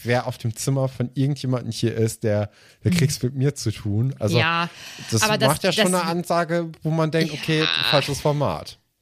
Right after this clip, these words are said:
Speaker 2: Ja, aber, ähm, für mich ist das mehr Entertainment und weniger, dass die Leute dann tatsächlich Angst haben, dass sie irgendwas machen könnte, weil am Ende, was, also was soll passieren? Ähm, ja, aber ich habe, wie gesagt, auch nur die ersten zwei Folgen geschaut und ich werd's auch nicht weiter schauen, weil's mich, äh, ziemlich langweilt.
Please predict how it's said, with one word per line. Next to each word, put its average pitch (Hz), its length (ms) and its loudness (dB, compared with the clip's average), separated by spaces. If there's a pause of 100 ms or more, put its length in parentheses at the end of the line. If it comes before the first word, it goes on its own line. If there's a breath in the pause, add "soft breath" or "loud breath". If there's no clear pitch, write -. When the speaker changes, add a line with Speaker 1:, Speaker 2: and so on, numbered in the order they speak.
(320 loud breath)
Speaker 2:
Ja, 190 520 0 (240 loud breath)
aber, 185 540 0
ähm, 180 320 -4
für 202 100 -2
mich 202 160 0
ist 202 140 -2
das 180 120 -4
mehr 190 160 2
Entertainment 190 600 -2
und 175 160 -4
weniger, 180 320 0
dass 170 160 -2
die 180 80 -8
Leute 175 240 0
dann 170 140 -2
tatsächlich 170 380 -4
Angst 180 360 -2
haben, 165 260 0
dass - 160 -4
sie 180 160 -2
irgendwas 165 220 -2
machen 170 160 0
könnte, 170 240 -2
weil 143 240 0
am 156 120 -2
Ende, - 260 -4
was, 165 140 -6
also 160 220 -6
was 151 120 -4
soll 156 100 -4
passieren? 151 340 -4 (460 loud breath)
Ähm, 196 400 -2
ja, 196 160 0
aber 208 160 -2
ich 233 80 -6
habe, 233 100 -8
wie 247 60 -4
gesagt, 254 260 -2
auch 233 60 -4
nur 233 100 -2
die 247 80 -4
ersten 262 220 0
zwei 247 180 -2
Folgen 254 260 -2
geschaut 247 460 -4 (460 loud breath)
und 247 560 -2
ich 233 100 -2
werd's 240 140 -2
auch 233 40 -2
nicht 226 120 0
weiter 214 160 0
schauen, 208 240 -2
weil's 190 180 -4
mich, 185 320 -8
äh, 185 180 -10
ziemlich 196 280 -8
langweilt. 208 340 -6